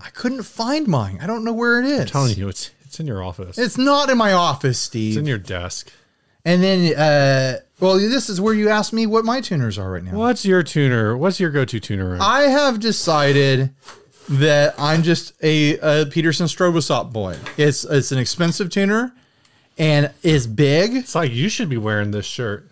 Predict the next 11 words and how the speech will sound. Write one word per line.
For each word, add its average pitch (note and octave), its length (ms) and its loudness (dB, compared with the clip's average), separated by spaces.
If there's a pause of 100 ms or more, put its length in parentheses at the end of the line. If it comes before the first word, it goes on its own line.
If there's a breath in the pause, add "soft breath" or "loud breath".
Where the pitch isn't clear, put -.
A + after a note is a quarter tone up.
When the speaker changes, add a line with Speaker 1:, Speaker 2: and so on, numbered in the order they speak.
Speaker 1:
<laughs> G#2 480 -4 (1000 loud breath)
But F3 200 2
I F3 60 4
really, F3 500 4
really F3 300 4
like D3 360 0
the D3 200 0
big D3+ 280 0
screen D3 460 0
on F3 220 2
it. B3 200 -4